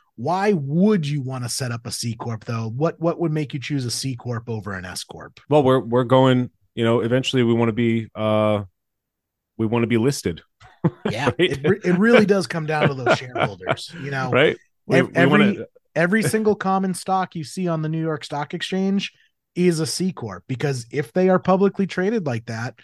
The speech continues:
Speaker 1: that means there's lots and lots of shareholders, certainly more than a hundred. And so the S Corp is frankly just not an option anymore. That's really what it comes down to is, you know, the S Corp has a lot of advantages over the C Corp, but sometimes you just can't choose it.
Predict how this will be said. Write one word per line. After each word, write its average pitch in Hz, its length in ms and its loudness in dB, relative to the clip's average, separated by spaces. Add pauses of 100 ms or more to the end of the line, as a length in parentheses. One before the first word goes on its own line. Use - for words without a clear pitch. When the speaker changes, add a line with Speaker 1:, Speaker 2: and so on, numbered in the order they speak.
(300)
Speaker 1:
that 151 160 -2
means 170 220 4
there's 139 240 0
lots 113 500 -8
and 165 140 0
lots 165 260 0
of 165 100 -2
shareholders, 131 840 -4
certainly 156 400 -4
more 160 260 2
than 156 100 0
a 143 80 -2
hundred. 131 520 -2 (360)
And 151 160 -8
so 160 160 -2
the 151 180 -6
S 165 180 -2
Corp - 280 0
is 160 140 -4
frankly 170 400 -4
just 139 240 -6
not 147 260 -2
an 139 120 -4
option 135 400 -6
anymore. 92 520 -12 (500)
That's 156 360 -6
really 185 220 2
what 165 100 0
it 123 60 -10
comes 131 260 -8
down 180 240 -2
to 151 120 -2
is, 131 120 -4
you 135 80 -2
know, 131 80 -4
the 123 140 -2
S 180 140 0
Corp 151 260 0
has 151 180 0
a 139 60 -8
lot 143 180 -2
of 123 80 -8
advantages 135 500 -6
over 131 220 -2
the - 80 -10
C 131 240 -6
Corp, 208 320 0 (480)
but 123 100 -6
sometimes 277 400 0
you 185 60 -6
just 220 180 -6
can't 220 280 -4
choose 254 300 0
it. 127 140 -6